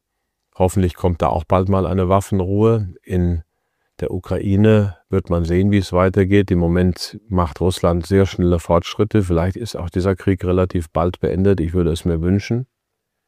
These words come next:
Wir sind weiter in sehr sicheren Unternehmen investiert, schauen uns dann gelegentlich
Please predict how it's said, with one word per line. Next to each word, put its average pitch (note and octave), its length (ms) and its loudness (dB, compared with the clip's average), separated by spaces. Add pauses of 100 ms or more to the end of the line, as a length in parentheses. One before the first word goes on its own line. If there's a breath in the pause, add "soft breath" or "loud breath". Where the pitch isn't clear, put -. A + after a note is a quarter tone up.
(380)
Wir F#2 100 0
sind F#2 220 2
weiter F2+ 380 2
in E2+ 320 -2
sehr F#2 220 0
sicheren G#2 360 0
Unternehmen G2+ 600 2
investiert, F#2 720 0 (520)
schauen F2+ 420 0
uns E2 400 -4
dann E2+ 360 0
gelegentlich F2 640 0